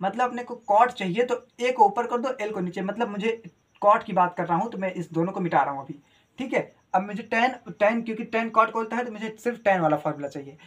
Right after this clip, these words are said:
तो एल बटे ए, तो मुझे अगर cot चाहिए, cot, cot का चाहिए तो ए को ऊपर करो, एल को नीचे करो, तो ए बटे L। ये tan का है, ये क्या है,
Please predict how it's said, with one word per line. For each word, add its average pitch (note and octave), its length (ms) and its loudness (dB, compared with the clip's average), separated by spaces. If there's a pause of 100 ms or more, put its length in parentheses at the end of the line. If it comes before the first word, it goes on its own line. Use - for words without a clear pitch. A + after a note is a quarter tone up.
(300)
तो G3+ 220 -6
एल B3 140 0
बटे A#3+ 240 -2
ए, G3+ 220 0 (880)
तो G3 60 -4
मुझे G#3 180 -2
अगर A#3+ 140 0 (140)
cot A#3 260 6
चाहिए, F#3 400 0
cot, G3 420 4 (800)
cot G#3+ 220 4
का G#3+ 100 -4
चाहिए F3+ 360 0
तो - 200 -10 (100)
ए B3 80 6
को B3 120 2
ऊपर A#3 200 0
करो, C4 160 -2
एल A3+ 160 -2
को G#3+ 80 -4
नीचे G3+ 200 -6
करो, D3 200 -8
तो - 320 -6
ए A#3+ 120 4
बटे E3 260 -2 (240)
L। D3 180 -12 (460)
ये F3+ 100 -2
tan B3+ 260 4
का A#3+ 120 2
है, A3+ 180 -2 (360)
ये G3 100 -6
क्या A#3+ 160 4
है, D#3 180 -2